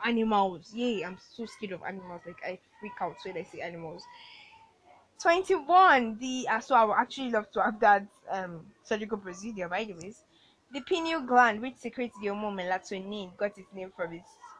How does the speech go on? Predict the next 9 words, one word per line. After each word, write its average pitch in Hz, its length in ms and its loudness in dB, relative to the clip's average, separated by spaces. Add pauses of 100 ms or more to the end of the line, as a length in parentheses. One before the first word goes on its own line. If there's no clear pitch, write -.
(160)
shape, - 440 -8 (120)
which 202 180 -14
resembles 185 540 -10
a 170 100 -12 (120)
pine 180 440 -8
nut. 170 160 -16 (1300)
Are 165 80 -14
you 180 140 -16
serious? 165 460 -20